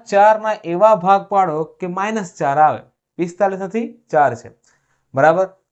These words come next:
ચારના એવા કયા ભાગ પડે કે જેનો સરવાળો કરવાથી, જો આપણે કીધું છે શું? સરવાળો કરવાથી ચાર આવે. તો યાદ કરો,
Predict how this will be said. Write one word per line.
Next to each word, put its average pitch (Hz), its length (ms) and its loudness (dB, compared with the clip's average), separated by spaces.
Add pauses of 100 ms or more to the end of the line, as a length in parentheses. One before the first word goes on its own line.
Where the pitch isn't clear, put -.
(100)
ચારના 226 400 0
એવા 233 260 2
કયા 254 300 0
ભાગ 180 240 0
પડે 175 280 0 (100)
કે 175 100 0 (240)
જેનો 156 240 0 (320)
સરવાળો 208 1080 2 (140)
કરવાથી, 156 420 0
જો 156 140 0
આપણે 156 260 -2
કીધું 135 300 -6
છે 117 160 -6
શું? 180 180 -6 (140)
સરવાળો 185 680 -2
કરવાથી 156 720 -2 (1040)
ચાર 135 320 -2 (240)
આવે. 123 320 0 (300)
તો 123 220 -6
યાદ 151 280 2
કરો, 143 260 0